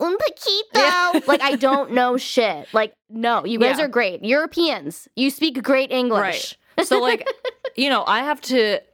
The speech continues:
Speaker 2: I'm nervous 'cause I have to spend, like, the entire day with Peter.
Speaker 1: Right.
Speaker 2: And I've just met him.
Speaker 1: Right.
Speaker 2: He was fucking awesome.
Speaker 1: Tell me
Speaker 2: Like, I
Speaker 1: everything.
Speaker 2: love this guy so much.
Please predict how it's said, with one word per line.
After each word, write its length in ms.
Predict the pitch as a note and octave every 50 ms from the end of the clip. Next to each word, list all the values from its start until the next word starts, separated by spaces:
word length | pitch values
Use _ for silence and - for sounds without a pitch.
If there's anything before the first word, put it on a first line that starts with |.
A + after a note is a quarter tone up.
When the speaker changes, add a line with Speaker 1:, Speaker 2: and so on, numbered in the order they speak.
| _ _ -
Speaker 2:
I'm 180 | F#3+ A3+ B3+ B3+
nervous 320 | G#3 G3+ G#3+ G3+ F#3 F#3
'cause 100 | - F#3
I 220 | F#3+ F3 F3 E3+ D#3+
have 160 | E3+ F3+ F#3+
to 80 | F#3
spend, 220 | - - F#3+ E3 E3+
like, 160 | E3+ D#3+ D#3+ -
the 140 | F#3 F#3+ F3+
entire 380 | F3 E3+ - F#3 F3 E3+ E3
day 240 | D#3+ E3 D#3+ E3 D#3+
with 280 | D#3 E3 D#3+ - _ _ _ _ _ -
Peter. 400 | B3+ D4 D#4 - F#3+ - D#3+ F3
Speaker 1:
Right. 140 | B3+ C4+ A#3
Speaker 2:
And 80 | G3+
I've 160 | G3 G3+ G3 F#3
just 200 | G#3 A3 A3 -
met 180 | G#3+ F#3 F#3
him. 280 | F#3 E3+ D#3+ D#3 F3+ G#3
Speaker 1:
Right. 300 | A#3 A#3+ G#3+ F#3 D#3+ - - _ _ _ _ _ _ _ _ _ _ _ _ -
Speaker 2:
He 280 | - - - A#3 A3+ A#3+
was 240 | A#3+ B3+ C#4+ B3+ -
fucking 520 | - _ - G#3 F#3 F3+ - F#3 F3+ F#3 -
awesome. 640 | - C#3+ C3 C#3 - - - E2 A#2 G3 G3+ G3 _ _ _ _
Speaker 1:
Tell 160 | - - A#3+
me 160 | G#3+ G#3+ G3+ F3+
Speaker 2:
Like, 160 | A#3 A#3+ -
I 100 | - A3 A3+
Speaker 1:
everything. 160 | A3+ A3 G3+ F#3
Speaker 2:
love 240 | F3+ F3+ F#3+ G3
this 140 | G3 A3 A3
guy 200 | C#4 A#3 A3+ A3+
so 520 | A3+ - - - - - - F3 E3+ E3+ D#3+
much. 500 | D#3+ D3+ - B2+ F#3 - D4+ - -